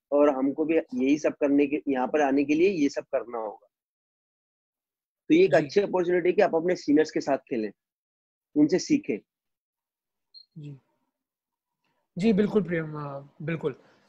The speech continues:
Speaker 2: आजकल के, अ, जो cricketer हैं, अ, उनको टी ट्वेंटी बड़ा पसंद है,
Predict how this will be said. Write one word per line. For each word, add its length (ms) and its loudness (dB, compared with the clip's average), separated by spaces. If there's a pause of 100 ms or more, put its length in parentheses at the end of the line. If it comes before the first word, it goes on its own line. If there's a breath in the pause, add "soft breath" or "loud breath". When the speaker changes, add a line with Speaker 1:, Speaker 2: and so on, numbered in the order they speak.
(400 soft breath)
Speaker 2:
आजकल 440 2
के, 280 4
अ, 280 6
जो 180 2
cricketer 440 4
हैं, 480 0
अ, 140 -6
उनको 280 6
टी 180 0
ट्वेंटी 360 4
बड़ा 200 6
पसंद 380 0
है, 180 0